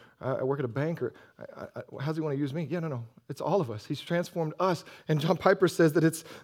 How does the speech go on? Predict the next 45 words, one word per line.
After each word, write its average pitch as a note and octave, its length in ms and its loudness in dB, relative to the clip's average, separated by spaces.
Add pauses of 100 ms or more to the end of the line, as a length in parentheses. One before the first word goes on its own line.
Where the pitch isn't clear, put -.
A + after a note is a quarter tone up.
through G3+ 140 4
faith G#3 340 10
we're G3 160 6
plugged G#3 320 8
into, F#3+ 160 8
like, F3 180 8
the F#3 80 4
ten A3 260 6
thousand G3+ 520 8
volt G3+ 420 10 (300)
outlet G#3+ 420 12
of F#3 100 8
Jesus' G3 520 4
resurrection. G3+ 560 8
You A3+ 140 6
realize B3+ 260 12
the G3+ 80 8
Bible A#3+ 240 10
says G#3 200 8
that F#3+ 120 -4
the F3+ 80 -4
same C4 240 10
Spirit C#4+ 440 10 (140)
who A#3 80 2
raised A#3 240 8
Jesus A#3 300 4
from A#3 140 4
the G3+ 60 8
dead A#3 220 12
lives G#3+ 260 10
where? G3 400 8 (1700)
In G#3 120 6
us. - 520 6 (200)
That's D#4 220 10
crazy, D4 460 8
church. A3+ 340 8 (220)
The C4 100 4
same C#4+ 260 10
Spirit C#4+ 380 10
that B3 100 8
raised B3 240 10
Jesus C#4+ 300 8
from C4 160 4
the B3+ 60 4
dead C#4 300 12